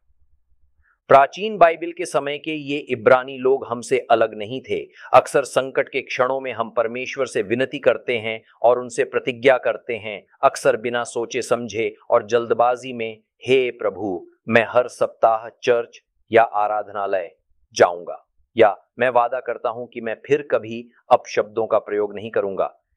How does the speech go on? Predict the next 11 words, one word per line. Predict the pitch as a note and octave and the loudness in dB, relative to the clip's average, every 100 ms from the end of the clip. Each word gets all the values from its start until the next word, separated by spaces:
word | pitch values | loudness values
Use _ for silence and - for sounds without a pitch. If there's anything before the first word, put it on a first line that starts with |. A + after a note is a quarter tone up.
| - | 0
या | G#2+ G2+ | 2 2
"मैं | G#2 A2 | 0 -8
आपसे | G#2 - A#2 | -8 -8 -8
कभी | - G#2 A2+ | -4 -4 -4
भी | A2+ B2 | -12 -12
कुछ | B2 A#2 B2 | -10 -10 -10
नहीं | G#2+ G#2 | -10 -8
मांगूंगा।" | D#2+ E2 F2 D2 - _ _ _ - - | -8 -8 -12 -14 -18 _ _ _ -6 4
आपको | A#2+ C3 - B2+ | 6 4 0 -6
शायद | B2 A#2 - | -4 -4 -4
कुछ | B2+ | -12